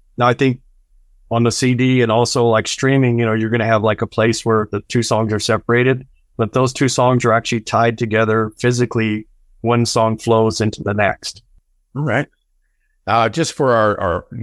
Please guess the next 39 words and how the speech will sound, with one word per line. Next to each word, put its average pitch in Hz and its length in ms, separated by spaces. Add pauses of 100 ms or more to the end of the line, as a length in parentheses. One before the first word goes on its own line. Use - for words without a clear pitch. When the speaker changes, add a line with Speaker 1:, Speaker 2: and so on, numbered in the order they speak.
(160)
Speaker 2:
our 87 160
younger 147 360
listeners, 104 540
when, 101 480
uh, 87 320 (500)
Robert 117 300
refers 107 380
to 92 120
side 98 420
two, 123 380
that 110 200
would 120 180
be 113 180
the 98 260
flip 131 240
side 104 320
of 90 80
an 85 120
album. 85 480 (440)
Uh, 82 280
just - 360
to 92 140 (220)
get 110 180
everybody 101 420
up 101 200
to 104 60
speed, 110 460
um, 92 340
I'm 90 180
hoping 104 300
we're 90 120
a 90 40
lot 90 200
of 87 80
old 104 180
school 90 300
listeners 87 420
out 85 220
here. 85 240